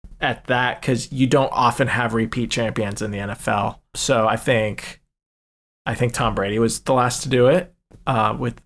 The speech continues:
with the Patriots, and before that was, was the Cowboys in the nineties, if I remember right.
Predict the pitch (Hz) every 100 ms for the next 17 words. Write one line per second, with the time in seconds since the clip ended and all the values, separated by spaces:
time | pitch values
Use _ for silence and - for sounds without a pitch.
0 | _ 143 120 123 120 131 131 131 113 -
1 | 127 110 117 120 117 110 - 123 120 117
2 | 117 120 120 110 104 - 131 143 113 104
3 | 113 113 117 151 120 120